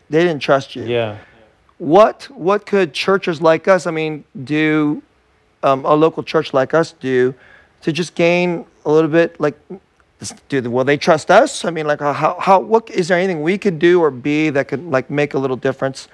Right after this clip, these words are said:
Speaker 1: in the
Speaker 2: Yeah.
Speaker 1: perception of, of the government or, like, the police department to us?
Speaker 2: Sure, uh, it's, it's, uh, knocking on the door and, and, and, and showing interest. It's, um, uh, it's listening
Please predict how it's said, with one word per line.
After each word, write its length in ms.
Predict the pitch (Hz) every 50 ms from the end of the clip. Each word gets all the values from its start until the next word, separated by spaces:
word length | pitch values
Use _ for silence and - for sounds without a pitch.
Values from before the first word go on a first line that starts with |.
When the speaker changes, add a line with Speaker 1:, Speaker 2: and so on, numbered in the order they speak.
| _ - _ _ _ _
Speaker 1:
in 120 | 143 147 143
the 80 | 143
Speaker 2:
Yeah. 100 | 131 120
Speaker 1:
perception 680 | 113 151 135 - - 113 - - - - 139 135 131 135
of, 320 | 127 127 123 120 117 - -
of 260 | - 143 120 - -
the 60 | 131
government 420 | 107 123 123 127 113 127 131 131
or, 180 | 131 127 123 120
like, 220 | 113 113 123 -
the 80 | - 117
police 240 | - - 123 120 -
department 400 | - - - 123 123 135 127 117
to 80 | - 143
us? 320 | 120 131 175 - - - - - - - - - - - -
Speaker 2:
Sure, 340 | - - - 196 180 151 131
uh, 240 | 127 135 135 135 139
it's, 300 | 147 143 - - - -
it's, 320 | 147 139 135 - - -
uh, 160 | 131 123 123
knocking 440 | 123 123 120 127 127 123 - 139 127
on 120 | 127 123
the 40 | 123
door 280 | 120 113 127 135 143 143
and, 240 | 127 110 110 113 113
and, 340 | 117 113 113 113 113 113
and, 360 | 120 120 117 117 117 117 113 120
and 100 | 120 117
showing 320 | - - 139 123 123 123
interest. 480 | 131 135 127 - 117 113 - - - - - - - _ -
It's, 440 | 151 139 127 - - - - - -
um, 440 | 131 127 123 123 120 117 117 113 107 - _ _ - - - - - - - - -
uh, 260 | 127 120 117 117 123 131
it's 380 | - 143 139 143 - - - - _ _ _
listening 680 | 139 135 139 160 156 - 165 156 160 165 175 208